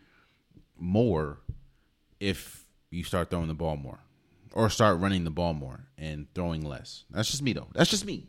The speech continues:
I could be wrong. Uh, shouts out to, uh, <laughs> let's move on. Shouts out to Baltimore for beating the Browns twenty-eight to three. A lot of people are saying the only reasons why the Ravens won,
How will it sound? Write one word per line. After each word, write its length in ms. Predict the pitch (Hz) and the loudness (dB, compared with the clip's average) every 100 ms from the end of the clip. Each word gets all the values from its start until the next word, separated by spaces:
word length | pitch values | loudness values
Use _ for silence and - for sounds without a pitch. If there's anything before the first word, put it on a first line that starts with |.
| - | -10
I 40 | |
could 100 | 139 | -4
be 60 | 113 | -2
wrong. 200 | 76 - _ _ _ _ - - - - - - - - - _ - - - - - - | -4 -10 _ _ _ _ -20 -18 -20 -20 -20 -18 -18 -18 -20 _ -20 -18 -18 -20 -20 -4
Uh, 300 | 117 117 117 | 4 6 6
shouts 420 | 113 - 220 - | 6 2 0 2
out 240 | 139 147 - | 4 4 2
to, 380 | - 113 107 104 | 4 6 10 10
uh, 280 | 98 92 82 - - | 10 8 6 2 4
<laughs> 360 | 113 - - | 2 0 -4
let's 160 | 98 - | -4 2
move 180 | 90 73 | 0 0
on. 80 | 67 | -2
Shouts 360 | - 143 135 | 4 6 8
out 240 | 127 104 - | 6 6 2
to 120 | 104 | 0
Baltimore 540 | 82 92 95 92 92 | 4 4 4 4 2
for 160 | 87 78 | 2 -4
beating 500 | 78 87 85 82 78 | 0 2 2 0 0
the 340 | 76 73 73 - - - - - - - - - | 0 0 -2 -8 -16 -18 -20 -20 -20 -20 -8 -2
Browns 540 | 85 87 90 95 92 | 2 4 4 2 0
twenty-eight 680 | - - 87 87 67 80 - | -6 0 2 2 0 -4 -6
to 80 | 73 | -10
three. 460 | - 80 82 90 - - - - | -4 0 2 0 -4 -14 -20 -6
A 60 | - | 4
lot 180 | 151 196 | 6 6
of 60 | |
people 240 | 185 165 120 | 4 2 2
are 80 | 110 | -2
saying 300 | 120 113 101 | 0 2 4
the 80 | |
only 240 | 92 104 104 | 4 4 4
reasons 340 | 98 92 90 | 4 4 2
why 240 | 85 87 82 | 4 4 4
the 400 | 78 78 73 67 | 2 0 0 -4
Ravens 560 | 65 85 90 82 82 | 0 2 4 2 0
won, 540 | 71 73 78 73 71 | 0 0 2 0 -2